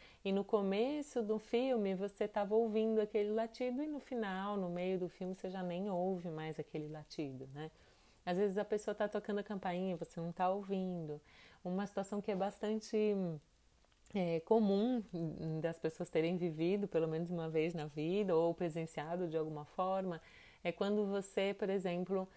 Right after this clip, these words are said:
vai fazer um arroz ou um bolo. Aí você tem aquele tempinho que você vai colocar ali o arroz pra cozinhar ou o bolo pra assar.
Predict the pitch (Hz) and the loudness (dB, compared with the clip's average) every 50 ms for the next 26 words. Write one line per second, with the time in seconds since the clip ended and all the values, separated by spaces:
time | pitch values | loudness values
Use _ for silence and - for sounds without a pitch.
0 | - - - - - _ _ 160 156 151 - 170 160 156 156 160 170 170 180 196 | -20 -20 -20 -20 -20 _ _ -10 -10 -6 -4 -2 -2 -2 -2 0 0 2 2 2
1 | 196 185 185 185 190 190 196 196 196 196 190 185 180 143 147 190 175 147 - - | 0 0 0 0 0 0 0 0 0 -2 -2 -2 -4 0 2 2 2 2 0 -4
2 | - - - - - - _ _ - - - - - _ - - 156 156 160 165 | -8 -10 -10 -10 -12 -14 _ _ -20 -20 -20 -20 -20 _ -2 0 2 4 4 4
3 | 175 180 185 190 190 170 180 180 175 151 139 127 131 135 139 139 - _ 170 165 | 4 4 4 4 6 8 8 8 8 8 6 4 0 -4 -8 -10 -8 _ -4 -2
4 | 170 175 175 202 202 - - 208 208 220 226 226 226 - 214 208 208 - 208 202 | -2 0 0 -2 -4 -2 0 0 2 2 2 2 2 2 0 0 0 2 2 2
5 | 226 220 - 262 254 254 - 262 240 233 240 233 - - 254 240 220 208 214 214 | 2 2 2 0 0 0 2 2 2 2 2 0 0 0 2 4 4 4 4 2
6 | 202 202 208 - 214 196 196 202 190 196 202 202 196 196 196 190 185 - 185 180 | 0 2 0 0 0 0 2 2 4 4 4 4 2 2 2 0 -2 -2 -4 -4
7 | - 196 170 - 160 160 160 170 190 214 214 196 180 175 175 175 170 170 170 175 | -2 -4 -4 -4 -4 -4 -4 -2 -2 -2 -2 -2 0 0 0 0 2 2 2 2
8 | 175 165 - - 190 190 - - - - | 2 0 -2 -2 -2 -2 -4 -8 -10 -12